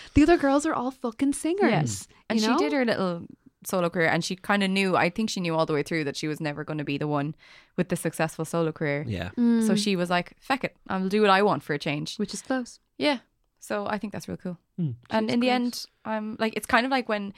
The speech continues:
Speaker 2: the revisionist, uh, Sex and the City stuff where people are like, "Miranda was the coolest all along." And now I'm
Speaker 1: Uh.
Speaker 2: like, "You know what? Maybe Posh was the coolest all along."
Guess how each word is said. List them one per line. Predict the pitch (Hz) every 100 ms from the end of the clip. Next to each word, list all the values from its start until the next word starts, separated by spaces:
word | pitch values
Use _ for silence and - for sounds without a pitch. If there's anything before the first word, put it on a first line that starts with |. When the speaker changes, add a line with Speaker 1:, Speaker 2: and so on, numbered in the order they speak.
| - -
Speaker 2:
the | -
revisionist, | 202 185 180 190 175 - - - _ -
uh, | 180
Sex | 170 175
and | -
the | 185
City | 180
stuff | 180 170 -
where | 175
people | 160 175
are | 170
like, | 160
"Miranda | 220 277 320
was | 294
the | 247
coolest | 302 269 262
all | 240 226
along." | 214 202 165 160
And | 185 190 190
now | 269
I'm | 277
Speaker 1:
Uh. |
Speaker 2:
like, | 320 -
"You | 381
know | 370
what? | 359
Maybe | 349 349 359 339
Posh | 330 339 330
was | 330
the | 262
coolest | 254 -
all | -
along." | - -